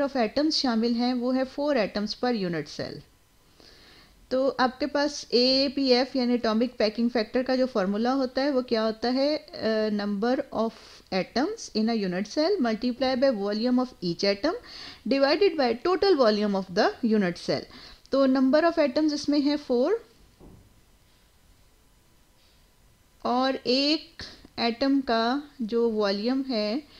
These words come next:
वो कितना है? फ़ोर ओवर थ्री पाई आर क्यूब है। तो आर की value आप यहाँ से ऊपर formula में से आर की value निकाल लेंगे, यानी square root of two A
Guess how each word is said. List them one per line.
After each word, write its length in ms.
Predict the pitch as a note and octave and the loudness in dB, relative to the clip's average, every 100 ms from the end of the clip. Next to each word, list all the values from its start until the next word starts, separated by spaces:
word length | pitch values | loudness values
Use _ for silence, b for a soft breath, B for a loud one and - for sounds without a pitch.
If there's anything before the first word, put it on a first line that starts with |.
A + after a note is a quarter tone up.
| B B - | B B -6
वो 80 | B3 | -4
कितना 320 | C#4 C4 C#4 | -4 -2 0
है? 280 | C#4+ D4 D#4 | 2 0 -2
फ़ोर 340 | - A#3+ A#3+ | 0 2 4
ओवर 200 | A#3+ A#3+ | 4 2
थ्री 320 | A#3+ C4+ D4 | 0 -2 -2
पाई 400 | D4+ C4 B3+ C4+ - | -2 0 0 0 0
आर 220 | A3+ A#3+ | 0 0
क्यूब 340 | C4+ D4+ D#4 D4+ | -2 -2 -2 0
है। 180 | D4+ D4+ | 0 0
तो 140 | D4+ - | -4 -2
आर 220 | G#3 A#3 | 0 0
की 180 | B3 C#4 | 0 0
value 360 | C4 A#3+ A#3 D4+ | 0 0 0 0
आप 220 | B3 A#3+ | 0 -2
यहाँ 300 | G#3 G3+ G#3+ | -4 -4 -4
से 340 | A3 - D4+ A4 B B B B | -4 -4 -4 -4 B B B B
ऊपर 240 | G#3 B3 C4 | 0 2 2
formula 500 | B3+ A3 G#3+ G#3+ A3 | 2 2 2 0 0
में 120 | A3 | 0
से 160 | - | 2
आर 140 | A3 G3 | 2 0
की 180 | - G#3+ | -2 -2
value 280 | F#3+ F#3 | 0 0
निकाल 380 | G#3 G3 F#3 F3 | -2 -2 -2 -2
लेंगे, 320 | F3+ A#3 D4+ | 0 0 0
यानी 300 | D#4 A3+ G#3+ | 0 0 -2
square 380 | A3+ - C4 C#4 | -4 -2 0 0
root 180 | B3+ A#3 | 0 0
of 120 | G#3+ G#3+ - - A#3 | 0 -2 -8 -8 -4
two 320 | B3 C4 - G3 | -2 -2 0 2
A 260 | G3 A3 | 4 2